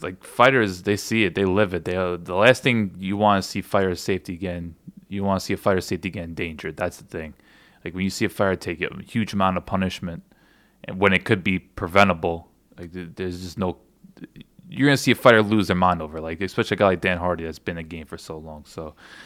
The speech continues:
it's just, I think everyone has to be more socially conscious. Like, you see a situation where it's getting rough, you gotta step in. It's really, like, y-, it's all about being a human being here.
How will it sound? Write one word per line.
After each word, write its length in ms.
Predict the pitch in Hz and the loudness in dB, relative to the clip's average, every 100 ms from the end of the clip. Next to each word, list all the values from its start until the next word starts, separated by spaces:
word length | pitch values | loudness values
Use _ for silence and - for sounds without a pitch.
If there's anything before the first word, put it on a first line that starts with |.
| - - - - | -20 -20 -20 -16
it's 140 | 107 | -12
just, 180 | 110 - | -10 -2
I 120 | 101 | 0
think 200 | 107 123 - | 2 0 4
everyone 380 | 110 110 107 92 | 4 4 2 2
has 200 | 101 - | 0 -2
to 60 | |
be 100 | 101 | -6
more 180 | 90 92 | -2 -2
socially 440 | - 90 82 85 | -2 -4 -6 -8
conscious. 600 | 82 90 85 - - - - | -12 -12 -12 -14 -18 -18 -16
Like, 240 | 90 87 | -14 -10
you 160 | 107 101 | -6 -4
see 220 | - 120 | -2 -2
a 40 | 107 | -2
situation 680 | - - 101 101 - 113 | -2 -4 2 2 2 0
where 100 | 95 | 2
it's 140 | 90 - | 2 2
getting 260 | 101 98 | 2 2
rough, 380 | 92 101 95 - _ _ | 4 4 2 -4 _ _
you 80 | 98 | -2
gotta 180 | 95 87 | 0 -2
step 300 | - 80 87 | -8 -12 -12
in. 160 | 78 73 _ _ _ - | -16 -18 _ _ _ -16
It's 180 | 92 - | -14 -6
really, 380 | 95 87 85 85 | -4 -4 -6 -8
like, 140 | 87 82 - | -14 -18 -16
y-, 240 | 92 - - | -16 -14 -14
it's 180 | 95 - | -8 -4
all 100 | 104 | -4
about 200 | 90 82 | -4 -10
being 160 | 87 | -12
a 40 | 80 | -12
human 260 | 85 80 | -14 -16
being 220 | 80 80 78 | -16 -16 -16
here. 180 | 80 | -18